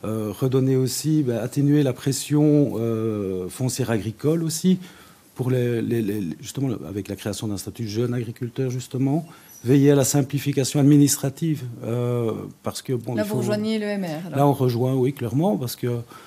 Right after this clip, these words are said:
Speaker 1: euh, un agriculteur doit avoir le,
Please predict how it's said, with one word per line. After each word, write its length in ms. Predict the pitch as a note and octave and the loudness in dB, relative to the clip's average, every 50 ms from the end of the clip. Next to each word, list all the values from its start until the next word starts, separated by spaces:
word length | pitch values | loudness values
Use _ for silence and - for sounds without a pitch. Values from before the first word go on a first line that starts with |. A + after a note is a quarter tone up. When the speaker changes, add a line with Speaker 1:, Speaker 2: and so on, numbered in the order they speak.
| - - - - _ - | -20 -20 -20 -20 _ -10
Speaker 1:
euh, 240 | - G#2 G#2 G#2 G#2 - | -8 -6 -6 -4 -4 -2
un 140 | - C3+ C3+ | 2 2 4
agriculteur 720 | C3+ C3+ C#3 C#3 B2 - C#3 C3+ C3+ - D#3 D#3 D3+ D3+ C3+ | 4 4 2 0 0 0 0 -2 0 0 2 4 4 4 2
doit 200 | B2 B2 C3 B2+ | 2 0 0 0
avoir 260 | B2+ - C#3+ C3 A#2 | 0 0 0 0 0
le, 580 | B2+ B2 A#2+ A#2 A2+ A2 A2 A2 G#2 G#2+ A2 | 0 0 0 0 0 -2 -2 -4 -6 -8 -10